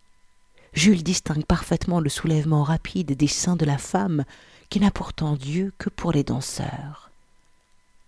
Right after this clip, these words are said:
Il se penche à nouveau vers elle, pose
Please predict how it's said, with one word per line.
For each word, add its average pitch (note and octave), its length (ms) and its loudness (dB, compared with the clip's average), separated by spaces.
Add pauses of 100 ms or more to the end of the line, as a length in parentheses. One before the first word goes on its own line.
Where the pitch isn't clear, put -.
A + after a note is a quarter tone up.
(200)
Il D3+ 160 2
se - 100 -2
penche D3 320 -2
à C#3 60 2
nouveau C3+ 320 -2
vers C3 260 -2
elle, F3 380 -6 (760)
pose D#3+ 460 2